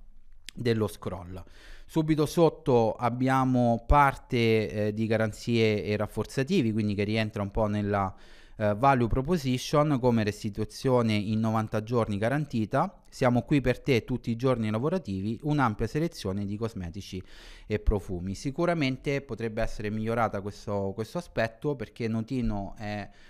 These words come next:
un e-commerce che fa volumi davvero, davvero importanti, quindi qui potremmo sicuramente inserire,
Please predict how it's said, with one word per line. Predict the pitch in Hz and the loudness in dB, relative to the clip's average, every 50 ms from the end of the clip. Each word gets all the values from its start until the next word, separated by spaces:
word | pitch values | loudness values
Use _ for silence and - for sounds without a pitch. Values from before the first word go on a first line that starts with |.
| - - - | -20 -16 -10
un | 117 110 110 | -6 -4 -4
e-commerce | 110 104 135 139 131 120 110 101 - - | -2 0 0 0 0 0 -2 -4 -6 -8
che | 107 104 | -10 -8
fa | - - 110 | -4 -2 -2
volumi | 104 104 110 110 123 135 131 117 110 104 92 87 - _ | -2 -2 -2 -2 0 0 0 0 -2 -4 -6 -8 -12 _
davvero, | - 98 104 107 113 123 143 139 117 104 | -8 -4 -4 -4 -2 -2 -2 0 0 0
davvero | 104 98 101 107 101 104 | -2 -2 -4 -4 -2 -2
importanti, | 104 104 - - 151 - - - 113 107 117 117 - 131 | -2 -2 -4 -4 -6 -4 -4 -2 0 0 -2 -2 -4 -4
quindi | 113 110 107 104 104 | -4 -2 -4 -4 -6
qui | - - - 117 113 107 98 - - - - - - - - | -6 -4 -2 0 0 0 -2 -6 -10 -14 -14 -14 -14 -14 -6
potremmo | - 113 107 - 120 135 135 131 127 127 123 117 117 104 | -4 -4 -2 0 0 0 2 2 2 2 2 2 2 0
sicuramente | 107 - - 120 107 117 117 117 117 127 131 127 123 - | -4 -8 -8 -4 -2 0 0 2 2 0 0 -2 -2 -2
inserire, | 120 113 113 - - 127 120 120 127 131 127 117 120 113 110 107 92 - - | -4 -4 -4 -4 -4 -4 -2 0 0 0 0 0 2 2 0 0 -2 -6 -12